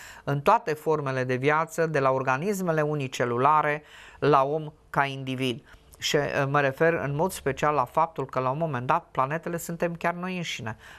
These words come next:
în funcție de, uh, prioritatea pe care o au, de ascensiune, de locul în care se află în tema natală, dar și de, uh, locurile pe, uh, casele și semnele pe care le tranzitează în, uh, uh,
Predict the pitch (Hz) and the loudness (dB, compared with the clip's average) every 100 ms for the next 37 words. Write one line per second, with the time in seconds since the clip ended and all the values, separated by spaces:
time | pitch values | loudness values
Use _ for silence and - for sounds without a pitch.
0 | - 131 135 180 208 - 196 196 - - | -6 -4 -2 -2 -2 -2 -4 -4 -8 -18
1 | - 139 147 - 131 127 175 202 180 165 | -4 0 0 0 -6 -2 2 4 4 4
2 | 208 233 147 131 135 143 139 139 139 123 | 2 4 0 -2 -4 0 2 4 2 2
3 | 135 147 - 165 160 - 196 170 123 127 | -2 -2 -4 -4 -4 -4 -4 -2 -2 0
4 | 147 151 185 151 151 143 - 151 - 135 | 2 0 0 -2 -2 -4 0 -2 -2 -6
5 | 131 175 170 165 151 151 156 151 - - | -2 0 2 0 0 0 0 -4 -14 -18
6 | - 151 151 151 233 185 165 175 - - | -4 -2 0 -2 -4 2 2 2 -8 -8
7 | - 135 - 147 175 175 165 151 139 - | 0 0 2 2 0 0 0 2 0 2
8 | 135 135 - 196 - 139 131 - 147 - | 2 2 2 2 0 -6 -6 -8 -6 -2
9 | 180 165 151 143 143 139 139 156 156 160 | 0 0 -2 0 -2 -2 -4 -2 -2 -2
10 | 143 143 165 165 147 151 151 - - _ | -6 0 2 2 -2 -4 -4 -16 -20 _
11 | - 139 131 131 127 127 - 131 95 135 | -6 -4 -2 0 0 0 2 0 2 2
12 | 135 | 2